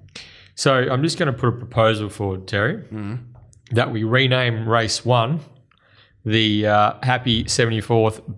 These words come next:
Speaker 1: Birthday Bernie Ryan. Um, do you reckon we can do that?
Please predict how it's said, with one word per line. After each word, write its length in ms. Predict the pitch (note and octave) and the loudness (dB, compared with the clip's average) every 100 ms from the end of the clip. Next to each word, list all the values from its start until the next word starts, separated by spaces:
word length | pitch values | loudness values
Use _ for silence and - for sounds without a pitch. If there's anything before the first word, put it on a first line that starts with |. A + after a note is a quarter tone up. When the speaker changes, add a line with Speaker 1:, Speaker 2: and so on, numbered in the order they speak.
| - | -8
Speaker 1:
Birthday 640 | - A2 A2 - G#2+ G2+ G2+ | 2 2 2 0 0 0 -4
Bernie 500 | G2+ A2+ A2+ A2 G#2 | -2 0 2 0 0
Ryan. 460 | G#2 A2 A2 F#2+ D#2+ - - _ - | 2 2 2 -4 -10 -20 -20 _ -4
Um, 640 | G#2 G2+ G2+ G2+ G2+ G#2+ | -2 0 -2 -4 -6 -4
do 80 | A#2+ | -2
you 60 | |
reckon 140 | B2 B2 | 0 0
we 60 | B2 | 0
can 60 | |
do 80 | B2+ | 2
that? 200 | F3+ A#3+ | 2 0